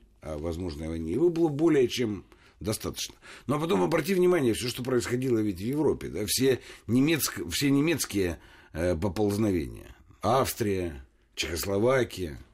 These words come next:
Ну и, в принципе, немцы ведь публично не скрывали цели расширения своего жизненного пространства.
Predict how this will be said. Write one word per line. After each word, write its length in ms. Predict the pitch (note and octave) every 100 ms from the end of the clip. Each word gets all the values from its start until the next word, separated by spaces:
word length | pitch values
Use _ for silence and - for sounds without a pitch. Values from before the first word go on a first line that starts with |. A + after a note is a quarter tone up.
| _ _ -
Ну 220 | F#2 G#2
и, 180 | G2+ G2+
в 80 | -
принципе, 720 | B2 C3+ G2+ F#2+ F#2+ F2+ F2
немцы 380 | G#2+ A#2+ - G#2+
ведь 240 | G#2+ - - - -
публично 680 | A#2 G#2+ C#3 C3+ - B2 A#2+
не 480 | B2 C3 B2+ A#2+ - - -
скрывали 680 | - C3+ C3 D#3 G#3 B2+ F#2
цели 400 | - C3 F#2+ E2
расширения 760 | F2+ F#2 - A#2+ A#2 F2+ E2+
своего 380 | E2 F2+ F2 E2+
жизненного 500 | E2+ E2 D2+ D#2 D2
пространства. 680 | C#2 F2 - C2 A1 -